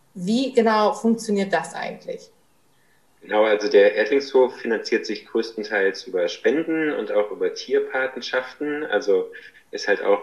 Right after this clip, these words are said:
Speaker 2: darauf angewiesen für seine großartige Arbeit, dass Menschen quasi Geld an den Erdlingshof weitergeben.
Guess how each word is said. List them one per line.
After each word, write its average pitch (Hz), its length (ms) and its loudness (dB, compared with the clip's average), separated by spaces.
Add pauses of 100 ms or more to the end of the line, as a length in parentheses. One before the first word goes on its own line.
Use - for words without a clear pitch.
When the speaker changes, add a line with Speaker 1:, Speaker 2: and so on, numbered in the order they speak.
(160)
Speaker 2:
darauf 95 420 -2
angewiesen 120 540 -4
für 110 120 -6
seine 107 300 2
großartige 110 680 0
Arbeit, 104 600 2
dass - 380 -8
Menschen 101 640 -6
quasi 95 320 -4
Geld 98 440 -2
an 95 100 -8
den 90 180 -10
Erdlingshof 92 600 -6 (340)
weitergeben. 120 640 0